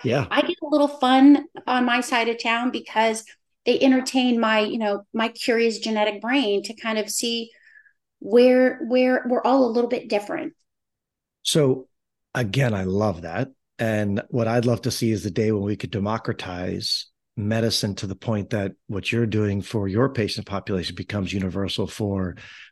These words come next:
Speaker 1: those that have less means. And I cannot wait for that day. Leslie Stone, I know you know her and her work with
Speaker 2: Yes.
Speaker 1: Grow Baby. That has to be the, the national, the national stu-,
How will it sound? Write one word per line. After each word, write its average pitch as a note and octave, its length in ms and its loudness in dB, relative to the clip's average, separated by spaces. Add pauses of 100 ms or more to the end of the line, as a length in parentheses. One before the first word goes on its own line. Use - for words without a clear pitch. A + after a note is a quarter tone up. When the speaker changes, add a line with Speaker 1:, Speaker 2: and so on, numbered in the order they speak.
Speaker 1:
those A2+ 240 0
that F#2+ 180 -2
have G2+ 240 -4
less G2+ 240 -4
means. F2 520 -8
And A2 120 -4
I A2 140 -2
cannot A#2 460 -2
wait B2+ 240 0
for A#2+ 80 0
that F#2+ 200 -4
day. F#2 220 -2
Leslie G#2 340 0
Stone, G#2 440 -2
I G2 80 -2
know G2+ 100 -2
you G2 200 -2
know F#2+ 160 -4
her G2+ 260 -4
and F#2 80 -6
her G2+ 160 -6
work G2+ 180 -4
with A2 120 0
Speaker 2:
Yes. F2+ 100 -8
Speaker 1:
Grow G2+ 160 -2
Baby. G#2 460 0 (600)
That B2 220 -2
has C3 200 -2
to B2+ 120 -2
be A2+ 100 0
the, G#2+ 160 -2
the G2+ 220 -8
national, G#2 640 -4
the C3+ 180 -8
national G#2 360 -2
stu-, - 420 -4